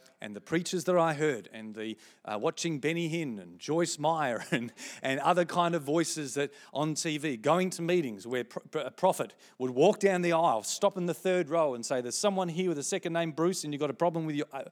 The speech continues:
right aorta." Well, I just grew up seeing that. I knew God spoke. And in those days, certainly it was more prevalent for a preacher to say,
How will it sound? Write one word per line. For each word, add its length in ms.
right 280
aorta." 380
Well, 260
I 160
just 180
grew 260
up 280
seeing 460
that. 160
I 140
knew 280
God 280
spoke. 440
And 100
in 100
those 320
days, 400
certainly 440
it 20
was 120
more 160
prevalent 460
for 120
a 40
preacher 420
to 80
say, 360